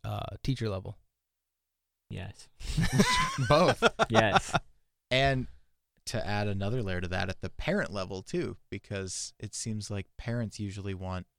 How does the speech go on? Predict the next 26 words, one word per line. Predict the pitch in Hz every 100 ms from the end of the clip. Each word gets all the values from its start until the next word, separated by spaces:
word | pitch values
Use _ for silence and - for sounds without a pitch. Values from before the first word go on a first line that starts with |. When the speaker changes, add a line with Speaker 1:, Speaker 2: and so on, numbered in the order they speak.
| _ _
Speaker 3:
I | 107
mean, | 104 101
obviously | 95 110 98 -
parents | 98 - 92 87 -
want | 87 -
their | 87
children | 85 - 90 90 85
to | 98
succeed | - 92 - 95 92
as | 90 -
much | 85 -
as | 85
they | 90
can. | - 113 120 107 _ _ _ _ _ -
And | 107 98
so | - 101 95 92 90 _ _ _ _ _
you | 107 107 104
see | - 113
that | 104 101 101 -
too, | 117 117
that | 104 92 - _ _ -
the | - -
parents | - 117 151 113 - - - _ _ _ _ _ _ _ - - _
don't | - 98 95 _ _
really | 98 92 90 87 85 _ _ 101
let | 98 90